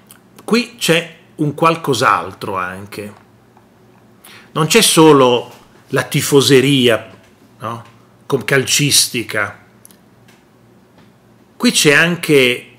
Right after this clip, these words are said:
quello che io vi ho sempre dimostrato nei video, dimostrato, c'è anche anti-italianità. Questo lo abbiamo, qua-, quanti video, quante decine di video vi ho fatto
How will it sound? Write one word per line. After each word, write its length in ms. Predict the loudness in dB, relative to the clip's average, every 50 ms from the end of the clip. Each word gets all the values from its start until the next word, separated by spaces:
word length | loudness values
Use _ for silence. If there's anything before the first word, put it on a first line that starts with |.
| _ -10
quello 240 | 0 2 4 4 4
che 120 | 2 2 2
io 160 | 2 2 2
vi 120 | 2 0
ho 60 | 0
sempre 400 | 0 2 0 0 0 0 -2 -4
dimostrato 640 | -4 -4 -4 -4 -4 -4 -2 -2 -2 -2 -2 -2 -6
nei 160 | -8 -8 -8
video, 480 | -4 -4 -2 -4 -4 -4 -6 -8 -10 -12 -12
dimostrato, 1120 | -6 -6 -4 -4 -4 -2 -2 -2 -2 0 0 0 0 -2 -4 -6 -8 -10 -10 -10 -12 -20 _ _ _ _ _ _ _ -20 -20 -20 _ _ _ _ _ _ _ -12
c'è 220 | -6 0 2 2
anche 640 | 4 2 0 0 -2 0 2 2 4 2 2 0 -6
anti-italianità. 1600 | -4 -2 0 0 2 0 -2 -2 -4 -2 0 0 0 0 -2 -4 -4 -2 -2 -4 -4 -4 -6 -8 -4 -2 -2 -2 -2 -6 -12 -16 -20 _ _ _ _ _ _ _ _ _ _ _ _ _ _ _ _ _ _ _ _ _
Questo 380 | -2 0 0 0 2 0 0 0
lo 120 | 2 0
abbiamo, 540 | 0 0 2 0 0 0 -2 -6 -6 -8 -12 -18 -20 -20 -20 _ _ _ _ -4
qua-, 240 | -2 0 0 -2 -2
quanti 480 | -2 0 0 0 0 -2 0 0 0
video, 540 | 2 2 2 2 2 4 6 6 6 6 4
quante 440 | 2 0 2 2 0 2 2 2 4
decine 520 | 4 4 2 2 0 -4 0 0 0 0
di 120 | 2 0 -2
video 460 | -2 0 0 0 2 2 4 4 4
vi 140 | 2 2 0
ho 40 | 0
fatto 920 | 0 -2 -2 0 0 0 -2 -6 -14 -20 _ -6 -4 -4 -4 -4 -8 -18